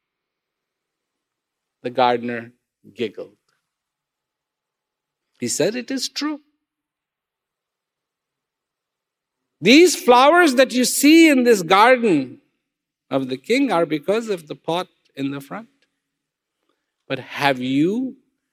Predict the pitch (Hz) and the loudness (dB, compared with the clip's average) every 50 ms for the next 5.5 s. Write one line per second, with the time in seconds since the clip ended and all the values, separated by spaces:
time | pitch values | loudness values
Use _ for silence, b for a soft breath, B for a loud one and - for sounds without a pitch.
0 | _ _ _ _ _ _ - 113 107 107 110 123 143 156 185 208 - _ _ _ | _ _ _ _ _ _ -18 -14 -12 -8 -6 -4 0 0 0 0 0 _ _ _
1 | - - - _ _ _ _ _ _ _ _ _ _ _ _ _ _ _ _ _ | -20 -20 -20 _ _ _ _ _ _ _ _ _ _ _ _ _ _ _ _ _
2 | _ _ - 123 117 _ - 123 - - - - 117 110 104 104 107 110 120 131 | _ _ -16 -16 -12 _ -10 -10 -10 -12 -12 -8 -8 -6 -6 -8 -10 -10 -10 -12
3 | 151 156 147 - - 139 135 127 127 127 127 117 107 104 _ 117 113 107 110 113 | -12 -14 -16 -16 -16 -16 -14 -14 -12 -14 -14 -14 _ _ _ -20 -18 -16 -14 -14
4 | 113 110 110 110 110 127 147 165 180 180 170 _ _ _ _ _ _ - 113 107 | -14 -14 -16 -16 -14 -14 -14 -14 -16 -18 -20 _ _ _ _ _ _ -16 -14 -14
5 | 104 101 98 101 101 104 101 101 - 98 | -14 -14 -16 -18 -18 -20 -20 -20 -20 -20